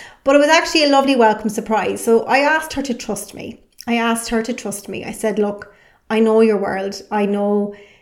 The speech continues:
you know, I worked in quality, I worked in microbiology, I led capital projects, I was involved heavily in finance, I was involved in all of the, those technical details for so many years. But when I found all of this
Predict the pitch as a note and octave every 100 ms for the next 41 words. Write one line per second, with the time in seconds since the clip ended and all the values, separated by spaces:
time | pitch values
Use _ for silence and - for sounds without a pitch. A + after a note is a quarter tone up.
0 | _ A#3 G3 G3 - G3 G3+ G#3 F#3+ -
1 | A#3 G3+ G3 - G#3+ A3+ A3+ G3+ G3 F3+
2 | G3+ G#3 G3+ - A3+ G#3+ A3 A3 A3 G#3
3 | G3 G3 G3 F#3 F#3+ G#3 G#3+ G#3 G#3+ G#3
4 | - G#3 G3+ G#3+ G#3 G#3 G3 G3+ G3+ -
5 | G#3 G3+ G#3 G3+ A3 A3 - - A3+ G#3+
6 | A3 G#3+ G#3 G3+ - G#3 G#3 G#3 G3 G3
7 | - - - - - A3+ G#3+ A3 A3 A3
8 | A3 G#3+ F3 G3 G#3 A#3 A#3+ A#3 G#3+ G#3
9 | G#3+ G3+ - A3+ A3+ A3 G#3 G3+ G#3 G#3
10 | G#3+ G#3+ G#3 - G#3 A3 A3 A3 G#3+ G3+
11 | G3+ G#3+ A3 F3+ - - - - _ A#3
12 | A#3 A#3+ A#3 - B3 B3+ C4+ B3+ A3+ A3+
13 | G#3+ G#3 G3+